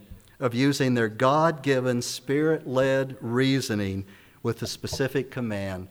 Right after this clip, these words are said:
of the Holy Spirit. Now, on this journey, we are told that Barnabas and Saul took an intern with them,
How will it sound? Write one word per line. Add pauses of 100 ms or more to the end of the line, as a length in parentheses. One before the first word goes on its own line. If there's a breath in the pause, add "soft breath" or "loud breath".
(420)
of
the
Holy
Spirit. (1000 loud breath)
Now,
on
this
journey,
we
are
told
that
Barnabas
and
Saul
took
an
intern
with
them,